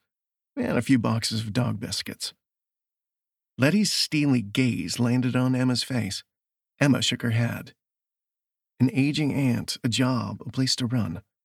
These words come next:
Those reasons were all true. And Nathan was another reason,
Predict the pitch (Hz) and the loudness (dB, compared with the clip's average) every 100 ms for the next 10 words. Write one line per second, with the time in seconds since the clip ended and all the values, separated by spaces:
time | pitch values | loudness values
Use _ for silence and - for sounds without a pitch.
0 | _ _ _ _ - 156 180 208 214 127 | _ _ _ _ 2 2 2 0 2 4
1 | 120 117 117 165 147 120 _ - 131 110 | 4 2 0 0 0 -2 _ -2 0 0
2 | - 165 135 - - _ _ _ _ _ | -2 -4 -2 -4 -8 _ _ _ _ _
3 | _ _ _ _ _ 143 139 120 156 208 | _ _ _ _ _ 4 4 6 6 4
4 | - 113 110 127 143 151 170 113 95 - | 4 2 2 4 4 4 4 2 0 -4
5 | - - | -4 -6